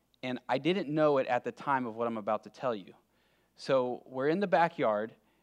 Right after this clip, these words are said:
and there's a lake all around, and he goes down to the backyard of one neighbor,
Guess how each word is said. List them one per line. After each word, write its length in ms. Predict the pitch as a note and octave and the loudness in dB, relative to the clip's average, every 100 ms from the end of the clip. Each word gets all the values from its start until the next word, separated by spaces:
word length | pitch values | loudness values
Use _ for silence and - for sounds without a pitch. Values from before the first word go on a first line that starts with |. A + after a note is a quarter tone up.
| _ _ B2 | _ _ -10
and 500 | B2 A#2+ A#2+ A#2 - | -6 -4 -4 -4 -8
there's 200 | C3 B2 | -8 -8
a 40 | C3+ | 0
lake 240 | D#3+ E3 | 0 2
all 160 | C#3+ C3+ | 0 2
around, 400 | A#2+ A#2 A#2 A#2 | 2 0 -2 -4
and 480 | B2 A#2 A2+ A2+ A2+ - _ _ _ _ _ _ - | -10 -8 -6 -6 -10 -14 _ _ _ _ _ _ -12
he 160 | D3 | -10
goes 320 | C#3+ D#3 D3 | 2 2 2
down 520 | C3 C#3 C3+ C3 B2 A#2+ _ _ _ _ | 2 2 4 2 -4 -10 _ _ _ _
to 80 | C3 | -10
the 100 | A#2+ | 0
backyard 560 | B2 A#2 B2+ A#2+ A#2 - | 0 2 0 0 -2 -4
of 320 | A#2 A2 G#2 _ _ | -2 -2 -6 _ _
one 200 | B2 B2 A2 | -8 -6 -6
neighbor, 340 | G2 G2 | -8 -14